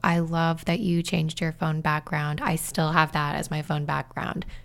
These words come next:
Create space between your emotions and reactions and choose love. I found that these simple mantras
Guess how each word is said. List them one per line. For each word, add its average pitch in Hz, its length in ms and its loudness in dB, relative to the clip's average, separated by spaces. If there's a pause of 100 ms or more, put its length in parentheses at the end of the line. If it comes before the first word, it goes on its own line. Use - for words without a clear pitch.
(140)
Create 180 420 4
space 160 380 0
between 160 340 -2
your 156 140 0
emotions 156 520 -2
and 170 120 2
reactions 156 720 0
and 151 180 0
choose 151 380 -4
love. 139 340 -4 (560)
I 175 140 6
found 208 320 4
that 208 160 0
these 160 420 2 (140)
simple 160 560 2
mantras 156 840 0